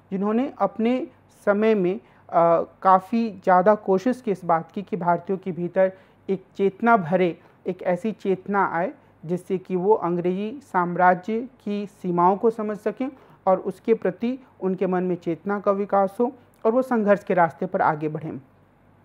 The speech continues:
तिलक भारतीय स्वतंत्रता संग्राम के पहले लोकप्रिय नेता हुए थे, हुए, अ,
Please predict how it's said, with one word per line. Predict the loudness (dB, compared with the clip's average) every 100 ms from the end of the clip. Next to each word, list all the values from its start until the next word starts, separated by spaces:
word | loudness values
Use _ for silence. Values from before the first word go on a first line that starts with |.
| _ _ 0
तिलक | 6 6 4 -2 -20 _ 2
भारतीय | 4 6 2
स्वतंत्रता | 0 -2 -2 2 2
संग्राम | 2 0 2 2
के | -2
पहले | -2 0 2 2 2 -2
लोकप्रिय | -4 0 0 0 0 0
नेता | 0 0
हुए | -2 -2 -4
थे, | -4 -8 -8 -20 -12 2
हुए, | 4 4 2 -16 _
अ, | 0 2